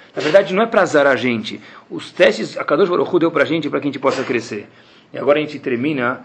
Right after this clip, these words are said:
respondendo a pergunta. Hashem sentou negociar com Avram Avinu, falou: Me'emek Hebron. Yosef vai pra Galut. Por quê? Porque Avraham Avinu, Emek, das profundezas, escolheu ter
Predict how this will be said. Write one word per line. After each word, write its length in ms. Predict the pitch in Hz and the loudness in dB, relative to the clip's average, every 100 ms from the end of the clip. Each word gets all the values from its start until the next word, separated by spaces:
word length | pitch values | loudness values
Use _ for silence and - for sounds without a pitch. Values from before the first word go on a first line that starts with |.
| - | -16
respondendo 340 | - - 135 131 | -16 -8 -4 -4
a 60 | |
pergunta. 600 | 123 120 117 117 110 107 - _ _ _ _ - | -2 -4 -4 -6 -8 -16 -20 _ _ _ _ -16
Hashem 300 | - 151 151 | -8 -6 -6
sentou 420 | - 135 120 156 | -8 -4 0 0
negociar 440 | 151 139 135 147 | 2 0 2 2
com 120 | 139 | 4
Avram 280 | 135 123 123 | 2 0 -2
Avinu, 280 | 117 135 151 | -2 -2 -2
falou: 520 | - 135 139 113 98 - - - | 0 2 2 2 -4 -14 -20 -16
Me'emek 760 | 135 131 135 170 180 156 - - | -6 -6 0 2 2 -2 -2 -4
Hebron. 440 | 131 127 131 110 - - - - | -2 0 0 0 -8 -20 -20 -12
Yosef 340 | 135 120 180 175 | -8 -2 2 2
vai 200 | 139 160 | 4 4
pra 140 | 165 | 4
Galut. 460 | 147 139 143 120 - | 4 4 2 -4 -4
Por 200 | - 170 | 0 2
quê? 340 | 151 151 196 - - - | 4 2 2 -2 -16 -10
Porque 200 | 143 180 | -2 2
Avraham 360 | 165 165 160 | 4 4 2
Avinu, 500 | 156 151 196 190 143 139 | 0 -2 -4 -4 -4 -2
Emek, 480 | 156 202 165 120 - | 0 0 0 -2 -2
das 180 | 147 | -4
profundezas, 1120 | - 190 - 165 139 147 233 - 123 98 - - - - - | -2 -6 -6 -6 0 4 4 2 -2 -4 -8 -18 -18 -18 -16
escolheu 760 | - - - 165 175 226 151 101 - - - - - - | -12 -2 4 6 8 6 4 0 -8 -14 -16 -16 -14 4
ter 440 | 185 208 139 104 | 6 6 4 0